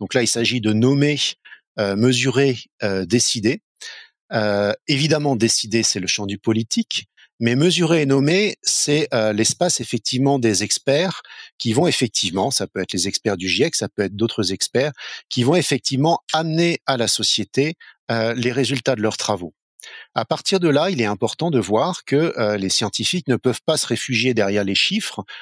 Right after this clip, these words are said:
en se disant : « J'ai fait une mesure et cette chose est objective, elle est neutre. » Non, c'est pas vrai. À partir du moment où les travaux rentrent dans le champ social, ça devient une grandeur, une construction sociale,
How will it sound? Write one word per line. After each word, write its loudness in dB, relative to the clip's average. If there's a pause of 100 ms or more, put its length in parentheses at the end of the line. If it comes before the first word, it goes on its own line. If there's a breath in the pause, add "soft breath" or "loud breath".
(100)
en -4
se -2
disant : « 0
J'ai 2 (240 loud breath)
fait -2
une 0
mesure 2
et 4
cette -2
chose -2 (100)
est 0
objective, -2
elle 0
est 0
neutre. » -2 (240 loud breath)
Non, 2
c'est 0
pas 0
vrai. -6 (300 soft breath)
À -4
partir -2
du 2
moment 0
où 0
les 2
travaux -2 (340 loud breath)
rentrent -2
dans 0
le 0
champ -2
social, -2
ça 0
devient 0 (140)
une 0
grandeur, 2
une -6
construction -4
sociale, 0